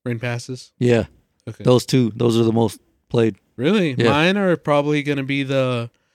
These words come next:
Speaker 1: the one where that lady's talking to that dude.
Speaker 2: Oh,
Speaker 1: And
Speaker 2: yeah.
Speaker 1: was it
Speaker 2: Uh,
Speaker 1: me?
Speaker 2: Charm.
Speaker 1: Was, yeah, Charming.
Speaker 2: Yeah, Charming. Well, no, if you, if you look on the, uh, iTunes thing,
Speaker 1: Yeah.
Speaker 2: the, the, the ones with, like, the most stars or whatever, I don't know how their ranking system works,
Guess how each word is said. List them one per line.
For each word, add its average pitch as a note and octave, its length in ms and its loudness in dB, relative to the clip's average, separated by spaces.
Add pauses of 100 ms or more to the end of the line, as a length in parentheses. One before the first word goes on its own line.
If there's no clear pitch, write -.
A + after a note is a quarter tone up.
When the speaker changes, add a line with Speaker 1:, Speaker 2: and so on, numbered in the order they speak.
(240)
Speaker 1:
the B2+ 120 -4
one C#3 240 -2
where C3+ 120 -6
that A2+ 200 -6
lady's B2+ 360 -4
talking C3 260 -6
to B2+ 80 -8
that A#2+ 160 -8
dude. C3 300 -6 (320)
Speaker 2:
Oh, A#2+ 180 6
Speaker 1:
And G#2+ 120 4
Speaker 2:
yeah. G2+ 200 0
Speaker 1:
was B2 220 -10
it - 80 -10
Speaker 2:
Uh, A2+ 80 -6 (100)
Speaker 1:
me? E3 260 -6
Speaker 2:
Charm. C3 680 0
Speaker 1:
Was, C3+ 100 -2
yeah, B2+ 140 0
Charming. D3 400 -2
Speaker 2:
Yeah, A2+ 180 2
Charming. A2+ 340 -2 (140)
Well, D3 220 6
no, D3 80 2
if D3+ 200 2
you, C#3+ 140 -2
if D3 160 0
you C3+ 80 -6
look C3+ 220 2
on B2 220 0
the, - 180 -6
uh, A#2 280 0
iTunes B2+ 380 -2
thing, C#3 300 -4 (160)
Speaker 1:
Yeah. A2 200 -8 (240)
Speaker 2:
the, B2+ 120 -2
the, A#2 220 -2
the A#2 80 0
ones A#2 180 2
with, A#2 100 -2
like, A2+ 220 -2
the A#2+ 80 0
most A2+ 420 0
stars A#2 460 0
or - 20 0
whatever, A2+ 300 0
I - 20 2
don't A2+ 120 -2
know G#2+ 60 -2
how G#2+ 100 -2
their G#2 120 -4
ranking G#2+ 340 -4
system A#2 300 -8
works, A2+ 220 -2